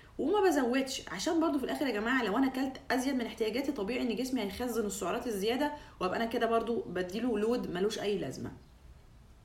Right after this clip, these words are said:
آه، كنت كمان عملت وصفة آيس كريم كيتو، هتلاقوها برضو على يوتيوب. كنت بعمل آيس كريم كيتو، آه، بالكاكاو ال هندرد بيرسنت اللي هو مية مية كاكاو،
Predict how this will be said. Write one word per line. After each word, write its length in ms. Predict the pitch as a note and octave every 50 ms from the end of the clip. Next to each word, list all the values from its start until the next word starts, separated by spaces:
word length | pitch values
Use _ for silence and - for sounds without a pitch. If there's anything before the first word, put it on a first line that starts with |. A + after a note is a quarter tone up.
| - - - - - - - - - - - - - - - -
آه، 340 | G#3+ A3+ A3+ A3+ A3 A3 A3+
كنت 320 | A3 A#3+ B3 A#3+ A#3 C#4
كمان 300 | C4+ C4+ C4 C4 D4 E4
عملت 380 | E4 C#4 B3+ C4 D4+ D#4+ D#4 -
وصفة 500 | B3+ C#4 D#4+ D#4+ - C#4+ C4+ - - A3+
آيس 200 | C#4+ C#4 - -
كريم 240 | - A#3+ C4 C4 B3+
كيتو، 320 | - A3+ G#3 F#3+ - - - - -
هتلاقوها 380 | - F#3+ F#3+ - - A3 A#3+ A#3+
برضو 220 | A#3+ B3 A#3+ C4
على 180 | B3 A#3+ A#3 A#3+
يوتيوب. 360 | B3+ B3+ - B3 B3 G#3+ - - - -
كنت 180 | F#3+ F3+ G3
بعمل 180 | G#3+ G#3+ A3 A3
آيس 240 | - G3 A3 A3 -
كريم 200 | - A#3 A#3 A3+
كيتو، 300 | - A#3+ A3+ G3+ - - E3 - - - - - - - - - -
آه، 160 | F#3+ G3 G3 F#3+
بالكاكاو 680 | F#3+ G3+ F#3+ F#3+ G#3 G3 F#3+ - A#3 A3+ A#3 A#3+ G3
ال 140 | F#3 G3+ G3+
هندرد 380 | F#3+ G#3+ A3+ A#3 A3 A#3 - -
بيرسنت 440 | G3 F#3+ F#3+ - B3+ C4+ D4+ C4
اللي 120 | A#3 G3+ G3
هو 60 | G#3
مية 200 | G#3+ G#3+ G#3 G3+
مية 420 | G3+ G#3 A3 A3+ G#3+ G3+ G3 F#3
كاكاو، 460 | F#3+ - F#3 F#3 - A3+ A#3+ D4 E4+